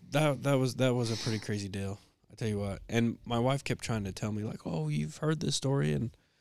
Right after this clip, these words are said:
honestly, I, I didn't really put two and two together.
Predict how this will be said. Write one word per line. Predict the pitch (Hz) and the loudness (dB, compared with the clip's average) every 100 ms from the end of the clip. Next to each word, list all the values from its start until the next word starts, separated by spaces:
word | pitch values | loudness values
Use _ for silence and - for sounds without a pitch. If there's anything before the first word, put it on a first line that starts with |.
| _ _ _ _ _ - | _ _ _ _ _ 6
honestly, | 170 165 - 127 123 | 8 8 8 6 6
I, | 135 - - | 4 0 2
I | 139 | 4
didn't | 143 127 | 6 6
really | 113 104 | 6 4
put | - - | 2 0
two | 127 107 | 0 0
and | 110 | 0
two | 113 | -2
together. | 107 120 113 | 0 2 2